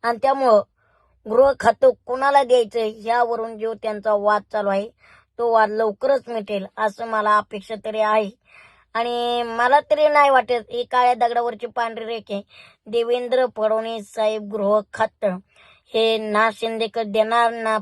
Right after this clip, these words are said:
पवारांकडे देणार, ते फक्त only one show श-, आपलं हे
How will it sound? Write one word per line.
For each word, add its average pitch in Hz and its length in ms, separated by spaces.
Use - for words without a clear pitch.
पवारांकडे 226 560
देणार, 214 340
ते 240 160
फक्त 208 260
only 233 500
one 262 260
show 208 300
श-, - 180
आपलं 240 680
हे 208 180